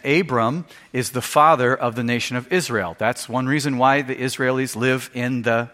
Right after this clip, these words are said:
land where they live. Uh, but God, uh, called Abram, this is about four thousand years ago, and he said, "I want you to leave your, your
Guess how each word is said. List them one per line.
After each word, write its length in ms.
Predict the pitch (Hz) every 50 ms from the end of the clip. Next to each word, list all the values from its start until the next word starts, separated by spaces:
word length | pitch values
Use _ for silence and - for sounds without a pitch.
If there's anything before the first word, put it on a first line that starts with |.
| - -
land 300 | - 110 107 110 113 110
where 120 | 107 113 113
they 120 | 127 135
live. 280 | 170 226 170 101 - - - - - - - - -
Uh, 160 | 143 131 117
but 240 | - 139 170 143 131
God, 340 | - 170 180 202 214 202 185 - - - - - _ _ -
uh, 200 | - 147 131 131
called 460 | 120 - - - 202 226 247 262 - 170
Abram, 360 | 165 151 139 151 160 170 180
this 100 | 156 -
is 40 | -
about 220 | 147 170 147 -
four 280 | - - 175 180 214 240
thousand 440 | - - 208 196 190 175 - 175 156
years 200 | 143 139 131 117
ago, 340 | 131 113 127 123 123 139 165 - - - -
and 100 | 160 160
he 60 | 170
said, 160 | 160 - 175
"I 40 | 160
want 300 | 156 160 190 226 - -
you 100 | 262 247
to 220 | - - 226 208 185
leave 260 | 151 151 175 220 214
your, 320 | 226 240 240 226 180 - -
your 240 | 175 165 180 180